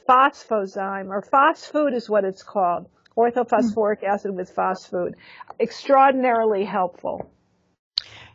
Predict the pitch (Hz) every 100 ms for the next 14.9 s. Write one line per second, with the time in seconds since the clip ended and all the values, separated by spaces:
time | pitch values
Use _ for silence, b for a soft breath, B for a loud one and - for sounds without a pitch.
0 | - 240 - 233 254 277 269 240 220 202
1 | 208 190 180 - 196 190 196 190 208 208
2 | 196 185 196 190 _ _ 208 185 180 196
3 | 202 185 202 - 190 196 - - 277 247
4 | - - 214 202 202 202 196 180 190 202
5 | 196 190 190 - 196 202 180 196 175 185
6 | - - - 214 185 185 - 202 196 185
7 | 208 202 185 190 185 202 196 202 - 208
8 | 196 196 196 B B B B B B B
9 | B - 269 262 247 269 302 262 226 220
10 | 220 202 226 240 - - - - 226 214
11 | 214 208 214 214 208 202 196 190 202 -
12 | 233 - 233 208 202 208 226 220 202 208
13 | - 220 208 202 196 - 214 214 202 262
14 | - 240 220 202 196 196 202 202